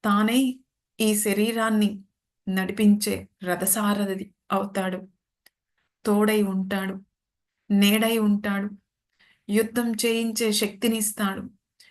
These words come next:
యుద్ధం చేస్తున్నప్పుడు గాయాల నుండి కాపాడుతూ ఉంటాడు. అటువంటి పరమాత్మని మనం క్షమాపణ వేడుకుంటూ, నమస్కరిస్తూ, కృతజ్ఞతా భావంతో ముందుకు వెళ్ళాలి.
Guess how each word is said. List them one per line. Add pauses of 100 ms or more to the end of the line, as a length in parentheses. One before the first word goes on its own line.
(160)
యుద్ధం
చేస్తున్నప్పుడు (400)
గాయాల
నుండి
కాపాడుతూ
ఉంటాడు. (640)
అటువంటి
పరమాత్మని (600)
మనం (480)
క్షమాపణ
వేడుకుంటూ, (800)
నమస్కరిస్తూ, (680)
కృతజ్ఞతా
భావంతో
ముందుకు
వెళ్ళాలి.